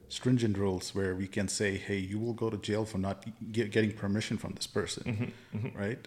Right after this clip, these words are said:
Speaker 1: Uh, so like you said, it's the Wild West. Everything will just go crazy, and
Speaker 2: Yeah.
Speaker 1: you know, we'll take a new type of learning experience to make sure how we can see what's a fake, not a fake.
Speaker 2: Yeah.
Speaker 1: Uh, just like the Nigerians in the email scam, you know, it,
Speaker 2: Yeah.
Speaker 1: it,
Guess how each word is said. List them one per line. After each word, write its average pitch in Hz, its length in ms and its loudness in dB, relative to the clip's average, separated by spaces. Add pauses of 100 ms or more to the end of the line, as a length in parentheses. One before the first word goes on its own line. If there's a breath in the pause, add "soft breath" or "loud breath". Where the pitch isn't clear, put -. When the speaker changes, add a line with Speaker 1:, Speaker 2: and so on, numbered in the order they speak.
Speaker 1:
Uh, 90 400 -2
so - 160 0
like 135 140 4
you 139 60 2
said, 107 180 6
it's 90 140 0
the 123 80 4
Wild 113 260 6
West. 110 380 2
Everything 117 400 4
will 101 80 -2
just 98 320 0
go 98 100 2
crazy, 98 540 0
and 92 140 -4 (120)
Speaker 2:
Yeah. 101 160 0 (320 loud breath)
Speaker 1:
you 101 80 -2
know, 104 80 4
we'll 101 120 4 (120)
take 123 80 2
a 120 80 6
new 117 260 6
type 127 240 0
of 101 140 0
learning 110 320 4
experience 101 560 0
to 104 100 -4
make 98 200 -2
sure 104 260 0
how 107 160 2
we 104 100 0
can 98 200 -2
see - 260 -4
what's 98 300 -4
a - 40 -10
fake, 107 300 -2
not 98 180 2
a 92 40 0
fake. 110 320 0
Speaker 2:
Yeah. 98 140 2 (420 loud breath)
Speaker 1:
Uh, 98 160 4
just - 240 -2
like 170 100 -2
the 156 80 0
Nigerians 139 540 4
in 143 80 2
the 139 180 0
email 156 300 6
scam, 92 360 0
you 90 80 0
know, 117 200 0
it, 123 80 2
Speaker 2:
Yeah. 104 100 4
Speaker 1:
it, 107 160 2